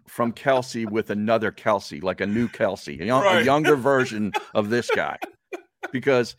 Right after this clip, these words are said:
Speaker 1: he seems to be the, the whole, the key to the whole thing.
Speaker 2: Uh, the Gemini man.
Speaker 1: Yeah, he really does.
Speaker 2: <laughs> Oh, my goodness.
Speaker 1: Yeah.
Speaker 2: You're right, man, 'cause
Speaker 1: Yeah.
Speaker 2: he,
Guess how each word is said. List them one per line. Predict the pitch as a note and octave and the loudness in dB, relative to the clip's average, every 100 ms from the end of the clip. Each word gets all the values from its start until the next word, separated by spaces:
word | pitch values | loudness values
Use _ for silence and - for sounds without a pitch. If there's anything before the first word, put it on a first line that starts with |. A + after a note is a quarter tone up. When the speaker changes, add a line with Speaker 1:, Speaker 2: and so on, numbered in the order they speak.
| - - | -10 -2
Speaker 1:
he | G3+ | 0
seems | - A3 F#3+ - | 0 0 -2 -4
to | |
be | D3 D3+ | -4 -2
the, | A#2 - | -2 -4
the | A#2+ A2 | -4 -2
whole, | A#2 A#2 | -2 -2
the | A#2 | -4
key | A2 - E3 D#3 | -8 -8 -6 -2
to | A#2 | -2
the | G2 | -4
whole | - A#2 | -4 -4
thing. | - G#2+ F#2+ - G2 - - - - - | -4 -6 -6 -10 -18 -20 -20 -20 -10 -2
Speaker 2:
Uh, | B2+ | -2
the | C3 | -2
Gemini | B2 D#3+ E3 C#3 A#2+ | 0 0 2 0 -2
man. | A2+ G#2 F#2+ - | -4 -6 -6 -2
Speaker 1:
Yeah, | B2 C3+ G#2+ F4+ - | 2 4 6 4 4
he | B2+ | 4
really | B2+ D#3 C#3+ | 6 6 6
does. | D3 C3 F#2 - - - G4+ - G4+ G4+ - G4+ - - - _ - - _ - - - | 6 6 4 2 2 2 2 2 -2 -2 -6 -6 -8 -16 -16 _ -10 -10 _ -12 -10 -12
Speaker 2:
<laughs> | - - - - - - - - _ - - - - - - - - - D3 | -12 -6 -6 -6 -8 -10 -12 -18 _ -20 -20 -20 -20 -18 -14 -12 -12 -12 0
Oh, | D#3+ E3 D3+ | 6 8 8
my | C3 | 8
goodness. | B2+ C3+ A2+ | 8 8 6
Speaker 1:
Yeah. | |
Speaker 2:
You're | D3 | 2
right, | D3+ D#3 C#3 | 6 6 6
man, | A#2+ A#2+ A#2 | 2 -2 0
'cause | A2+ | 2
Speaker 1:
Yeah. | A2 E2 | 2 0
Speaker 2:
he, | G2 | -8